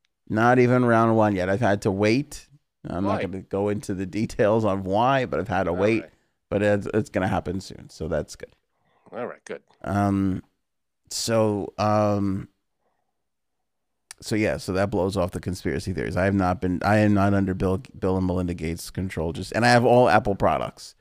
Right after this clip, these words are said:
Speaker 1: This is where this, this broadcast is coming to you on all Apple products. So he has nothing to do with this, uh, whatsoever.
Speaker 2: I'm talking to you on an iPad. This
Speaker 1: There you
Speaker 2: is
Speaker 1: go.
Speaker 2: an iPad in front of me.
Speaker 1: There you go.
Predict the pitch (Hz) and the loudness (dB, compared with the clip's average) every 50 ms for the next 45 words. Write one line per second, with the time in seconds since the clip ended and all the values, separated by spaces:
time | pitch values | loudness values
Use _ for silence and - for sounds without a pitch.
0 | _ _ _ _ _ _ - - 107 107 113 117 - 113 120 131 127 120 - - | _ _ _ _ _ _ -8 -4 -2 0 0 0 2 4 6 6 6 6 4 2
1 | - - - - 135 139 - - 110 - 135 151 151 135 - 139 151 156 127 - | -10 -10 0 2 2 2 2 -2 -4 2 2 2 2 2 2 4 4 4 6 6
2 | 156 143 139 151 170 170 - 143 135 127 127 123 117 - 131 123 117 113 117 120 | 6 6 6 4 0 -2 2 4 4 6 6 4 2 2 4 6 6 6 6 4
3 | - - 127 127 131 139 151 - 123 127 135 117 131 123 - - 123 104 101 82 | 6 6 6 8 8 8 6 6 6 6 6 6 4 2 4 6 4 4 4 4
4 | 73 - - - - 107 110 113 110 120 120 - - - - - - 107 120 135 | 0 -4 -4 -4 -2 0 2 2 0 -2 -4 -14 -16 -18 -16 -8 -4 -2 2 4
5 | 151 175 - - 196 196 190 196 185 165 147 151 127 107 95 82 - - 65 - | 4 4 4 4 2 4 4 4 4 4 6 4 4 4 2 0 -2 -6 -6 -6
6 | - - - - - - - 101 101 104 101 117 120 - - 135 120 107 71 71 | -8 -14 -18 -20 -16 -6 -4 -2 -2 2 2 2 2 2 2 2 4 4 2 0
7 | - 50 - 117 - - - _ _ _ _ - 110 113 123 117 - 120 123 123 | -4 -8 -10 -10 -14 -18 -20 _ _ _ _ 2 4 4 4 6 4 4 4 4
8 | - 127 113 - 123 117 113 117 117 113 113 117 123 120 - - 85 82 - _ | 2 -2 -4 -2 0 2 2 2 2 2 2 0 0 -2 -2 -8 -14 -14 -14 _
9 | _ _ _ _ _ _ _ - - - - 110 110 110 98 113 95 90 87 - | _ _ _ _ _ _ _ -10 -4 0 2 4 4 4 4 4 2 2 0 -4
10 | - 87 85 85 85 82 - 87 82 82 80 80 78 _ _ _ _ - 104 104 | -8 -10 -10 -10 -12 -12 -12 -12 -12 -10 -12 -12 -14 _ _ _ _ -6 -4 -2
11 | 90 95 98 85 80 57 - | -2 -2 -2 -4 -4 -6 -8